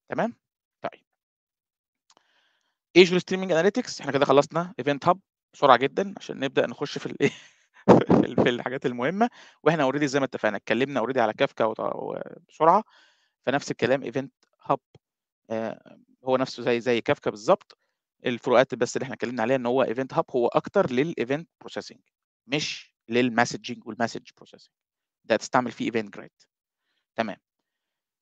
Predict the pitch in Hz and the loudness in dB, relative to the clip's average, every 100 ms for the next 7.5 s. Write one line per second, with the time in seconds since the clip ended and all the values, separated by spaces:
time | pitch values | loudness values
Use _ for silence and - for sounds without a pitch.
0 | _ _ _ _ _ _ _ _ - 135 | _ _ _ _ _ _ _ _ -4 2
1 | 160 180 170 156 170 190 190 160 160 147 | 4 4 0 0 0 0 -2 -4 0 2
2 | 147 175 - 175 170 190 175 160 - 170 | 0 -2 0 2 2 4 4 4 4 4
3 | 156 - 165 214 233 - _ _ _ - | 4 0 -2 -2 -4 -14 _ _ _ 0
4 | 170 180 226 190 - - 185 214 190 131 | 0 2 -2 -4 -14 -10 -6 -6 -4 -4
5 | 131 120 - - - - _ _ _ _ | 0 -2 -4 -18 -18 -20 _ _ _ _
6 | _ _ _ 147 156 160 - 160 156 165 | _ _ _ 0 0 0 -4 -6 -4 -2
7 | 196 - 196 240 | -4 0 0 0